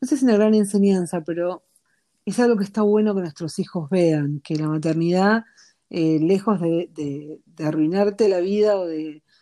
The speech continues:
o de <laughs> detenerla, lo, la multiplica. Entonces, en, en ese momento, yo siempre digo que lo impostergable es, eh, lo, al, al final lo importer-,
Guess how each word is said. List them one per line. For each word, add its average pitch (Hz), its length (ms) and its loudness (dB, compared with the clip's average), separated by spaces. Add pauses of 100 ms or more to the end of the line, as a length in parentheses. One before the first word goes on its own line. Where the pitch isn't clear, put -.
(180)
o 170 120 -6
de 165 380 -4 (160)
<laughs> 160 300 -12 (440)
detenerla, 233 1040 0 (180)
lo, 165 1000 -10
la 160 140 -4
multiplica. 180 680 -2
Entonces, 190 680 0
en, 160 300 -10
en 170 140 -8
ese 202 180 -4
momento, 214 500 0 (200)
yo 214 100 -2
siempre 226 200 4
digo 233 140 4
que 196 100 -2
lo 180 40 0
impostergable 190 1200 -4 (120)
es, 156 440 -10 (100)
eh, 143 600 -8 (400)
lo, 143 680 -4
al, 160 220 -8
al 156 160 -6
final 202 440 0
lo 233 60 2
importer-, 165 680 -2